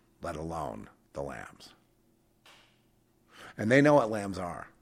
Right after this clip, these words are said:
They'll never admit it, but they know what they are. See, that's another important point to know. They know who you are. They know who you are before you even enter the room. They have, they have a, a hive mind psychic capabilities.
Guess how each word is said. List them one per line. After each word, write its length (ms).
They'll 160
never 280
admit 260
it, 160
but 120
they 120
know 140
what 100
they 140
are. 240
See, 140
that's 240
another 200
important 360
point 200
to 60
know. 240
They 220
know 220
who 120
you 280
are. 260
They 180
know 180
who 80
you 200
are 120
before 300
you 140
even 180
enter 220
the 80
room. 300
They 100
have, 360
they 120
have 160
a, 120
a 340
hive 340
mind 340
psychic 380
capabilities. 800